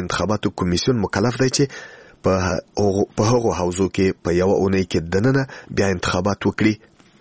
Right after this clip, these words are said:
د افغانستان د انتخاباتو خپلواک کمیسیون د ولسي جرګې په تیرو انتخاباتو کې سرغړونې او ګډوډۍ تاییدوي، خو وایي دومره جدي نه دي چې د رایو د باطلېدو باعث شي. سالم محمد صالح په دې اړه نور جزئیات اوروي.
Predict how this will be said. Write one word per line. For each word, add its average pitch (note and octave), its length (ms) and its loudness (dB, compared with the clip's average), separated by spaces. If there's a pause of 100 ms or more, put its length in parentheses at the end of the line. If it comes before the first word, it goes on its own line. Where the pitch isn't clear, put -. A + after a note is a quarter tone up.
(880)
د G#2+ 80 2
افغانستان G2+ 420 0
د G2 100 0
انتخاباتو F#2+ 480 -2
خپلواک F#2+ 320 0 (100)
کمیسیون G#2+ 340 2 (380)
د F#2+ 100 2
ولسي F#2+ 340 0
جرګې G2+ 320 0
په F2+ 140 -2
تیرو A2+ 220 2
انتخاباتو F#2+ 600 -2
کې A2 120 2 (200)
سرغړونې F#2 640 0 (380)
او B2 80 2 (160)
ګډوډۍ E2 380 0 (100)
تاییدوي، G2 420 2
خو C#3 140 0
وایي D3+ 180 2 (440)
دومره C3+ 280 2 (140)
جدي F#2 320 2
نه C#3+ 80 4
دي B2+ 140 2
چې A2+ 140 -2 (100)
د F2 140 0
رایو G2+ 280 2
د - 20 0 (140)
باطلېدو D#2+ 500 0 (360)
باعث A#2+ 340 2
شي. A2+ 140 0 (500)
سالم C3 220 2
محمد C3+ 440 0
صالح C3 200 2 (300)
په E2 80 -2
دې D#2+ 180 0
اړه G2+ 180 0
نور A2+ 120 2 (100)
جزئیات G2+ 500 -2
اوروي. G2+ 340 2